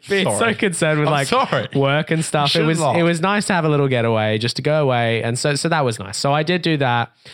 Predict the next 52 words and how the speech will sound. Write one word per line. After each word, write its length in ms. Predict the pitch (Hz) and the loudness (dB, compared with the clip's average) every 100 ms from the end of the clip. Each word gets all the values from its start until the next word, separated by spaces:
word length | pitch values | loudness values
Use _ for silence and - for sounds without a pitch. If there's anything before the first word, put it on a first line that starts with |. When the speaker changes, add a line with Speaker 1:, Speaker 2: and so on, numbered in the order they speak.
| - _ - | -20 _ -4
Speaker 1:
Um, 300 | 131 120 123 - | -2 -2 -4 -2
but 200 | 135 120 | -2 0
I 60 | 127 | -2
just 120 | 131 | -2
wanted 120 | 131 117 | -2 0
to 60 | |
say 140 | 123 113 | 0 0
that 200 | 120 113 | 0 0
holiday 300 | 127 120 113 | 0 0 -2
is, 160 | 107 | -4
is 160 | - 127 - | -8 -10 -6
gonna 140 | 131 | -4
be 120 | 120 | -4
very, 280 | 120 131 143 | -2 0 0
very 220 | 131 123 123 - | 0 -2 -4 -4
different 560 | 135 - 120 104 - - | -4 -2 -2 -2 -4 -6
to 240 | 123 110 | -2 0
the 80 | 113 | 0
Mandurah 380 | 110 117 120 110 | -2 -2 -4 -6
holiday. 480 | 110 107 101 98 101 | -4 -4 -6 -8 -8
Speaker 2:
Bro, 300 | 180 156 117 | -2 0 0
Speaker 1:
Sorry, 220 | 175 147 | 0 0
to 100 | 135 | 0
the 60 | 135 | 0
Margaret 240 | 143 139 | 2 2
Speaker 2:
if 40 | 127 | 2
we 20 | |
Speaker 1:
River 120 | 151 | 2
Speaker 2:
gotta, 120 | 131 135 | 2 0
Speaker 1:
holiday. 340 | 120 110 101 104 | 0 0 -2 -4
Speaker 2:
you 60 | |
know 140 | 156 190 | -2 0
that 240 | 170 147 | -2 -4
scene 140 | - 160 | -4 -2
in 60 | |
Speaker 1:
The 40 | 156 | 0
Speaker 2:
The 60 | |
Speaker 1:
Margaret 220 | 151 180 156 | 0 2 2
Speaker 2:
World's 100 | 165 | 2
Speaker 1:
River 40 | 156 | 2
Speaker 2:
End 100 | 151 | 2
Speaker 1:
holiday 220 | 139 127 123 | 2 2 0
is 120 | 117 | 0
gonna 140 | 127 | -2
be 160 | 117 113 | -2 -2
Speaker 2:
where 140 | 120 117 | -2 0
it's 80 | |
Speaker 1:
fucked. 140 | 117 110 | 0 2
Speaker 2:
like, 460 | 107 104 104 - _ _ _ _ _ _ | 2 0 -4 -10 _ _ _ _ _ _
it's 100 | 110 | -6
like, 280 | 104 98 - | -4 -4 -4
uh, 380 | 104 101 98 | -2 0 -2